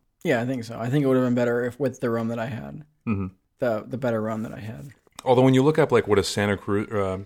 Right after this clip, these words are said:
Speaker 2: did it say Santa Cruz
Speaker 1: Yeah, I
Speaker 2: rum?
Speaker 1: wanted Santa Cruz rum.
Speaker 2: So Santa Cruz rum is clear or very light rum. That's kind of, I looked up, like, in terms of mixology of, like, what a Santa Cruz rum is and, like, where it's referenced. And a lot of it went back to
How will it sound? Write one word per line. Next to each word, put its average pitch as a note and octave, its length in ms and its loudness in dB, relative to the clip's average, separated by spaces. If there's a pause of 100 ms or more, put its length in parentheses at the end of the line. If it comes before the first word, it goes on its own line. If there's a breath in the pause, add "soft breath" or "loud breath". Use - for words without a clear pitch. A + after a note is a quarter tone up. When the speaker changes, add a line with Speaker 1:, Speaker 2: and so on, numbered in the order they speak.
Speaker 2:
did A#2 340 -8
it B2 120 -4
say D3 140 -4
Santa B2 260 -6
Cruz C3 180 -2
Speaker 1:
Yeah, C#3+ 100 6
I - 20 6
Speaker 2:
rum? C#3 100 6
Speaker 1:
wanted C#3 260 4
Santa B2 240 0
Cruz A#2 300 -6
rum. G#2 300 -12 (280)
Speaker 2:
So B2+ 140 -2
Santa C3+ 260 2
Cruz A#2 220 2
rum A2+ 240 2
is G#2 560 0 (160)
clear G2+ 360 2
or F#2 220 0
very F#2 220 2
light F2 300 -2
rum. E2 320 -2 (220)
That's - 160 -2
kind G2 200 -2
of, - 240 -4 (120)
I A2+ 60 2
looked G2+ 260 6
up, F#2+ 160 4
like, F2 280 0
in F#2+ 180 -2
terms F#2+ 240 -2
of F2 60 0
mixology F2 580 2
of, E2 80 0
like, E2 160 -2
what F2 160 0
a D#2+ 40 0
Santa E2+ 260 -4
Cruz E2 260 -6
rum E2 220 -2
is D#2+ 260 -6
and, E2 80 -4
like, D#2+ 160 -8
where F2 140 0
it's - 160 -6
referenced. A2+ 480 -2 (100)
And A2 100 0
a G#2 40 2
lot G#2 240 4
of F#2 80 0
it G2 120 -4
went F2+ 200 -4
back E2 240 -2
to D#2+ 380 -6